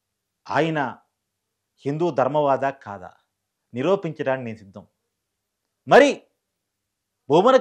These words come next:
కరుణాకర్ రెడ్డి గారు హిందూ ధర్మవాద కాదా నిరూపించడానికి మీరు సిద్ధమా? ఓపెన్గా అడుగుతున్నా. ఆయన రాడికల్ మూవ్‌మెంట్ నుంచి వచ్చినటువంటి ఒక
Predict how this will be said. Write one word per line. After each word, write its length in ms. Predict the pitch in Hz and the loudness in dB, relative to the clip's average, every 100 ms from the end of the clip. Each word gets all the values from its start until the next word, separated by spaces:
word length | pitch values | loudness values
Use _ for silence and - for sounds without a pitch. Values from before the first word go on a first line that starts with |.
| 226 | 6
కరుణాకర్ 440 | 214 220 214 202 | 6 4 4 4
రెడ్డి 140 | 185 180 | 2 2
గారు 140 | 185 160 | 2 0
హిందూ 160 | 147 175 165 | -4 -6 2
ధర్మవాద 420 | 147 160 175 165 160 - | 2 4 2 2 0 -4
కాదా 200 | 123 107 95 127 | -8 -8 -16 -10
నిరూపించడానికి 640 | 143 196 190 165 156 165 147 | -2 -2 -2 -4 -6 -4 -10
మీరు 120 | 120 | -14
సిద్ధమా? 280 | 110 101 98 - _ _ _ _ _ _ _ _ _ _ - | -18 -18 -20 -20 _ _ _ _ _ _ _ _ _ _ 6
ఓపెన్గా 480 | 233 269 214 185 208 | 6 6 2 4 2
అడుగుతున్నా. 340 | 156 131 104 85 _ _ _ _ _ _ | 0 -6 -16 -20 _ _ _ _ _ _
ఆయన 240 | 131 185 220 185 | 4 6 8 8
రాడికల్ 420 | 208 262 262 226 | 8 8 6 4
మూవ్‌మెంట్ 240 | 214 220 214 | 4 0 0
నుంచి 120 | 208 | -2
వచ్చినటువంటి 400 | - 202 190 208 | -2 -2 -2 0
ఒక 80 | 185 | 0